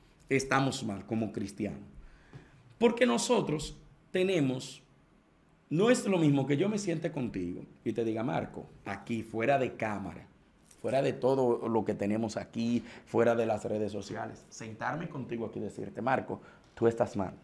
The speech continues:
por lo que dice aquí las Sagradas Escrituras.' Pero tú sabes qué yo estoy haciendo. Yo no te estoy enfrentando a ti. Yo estoy saliendo en las redes sociales, buscando like,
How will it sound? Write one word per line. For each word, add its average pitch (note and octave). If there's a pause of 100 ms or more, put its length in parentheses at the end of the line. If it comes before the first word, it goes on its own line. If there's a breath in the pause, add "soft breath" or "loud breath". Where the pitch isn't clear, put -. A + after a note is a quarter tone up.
(1000)
por G#2
lo G2+
que G2
dice G#2+
aquí G2
las F#2
Sagradas F#2+
Escrituras.' - (800)
Pero A#2
tú B2
sabes E3
qué E3+
yo E3
estoy D#3+
haciendo. - (600 loud breath)
Yo A#2
no C3+
te C3+
estoy A2+
enfrentando G2+
a F#2
ti. - (480 loud breath)
Yo G#2+
estoy A#2+
saliendo G#2+
en F#2
las F#2+
redes G#2+
sociales, - (340 soft breath)
buscando A2
like, G2+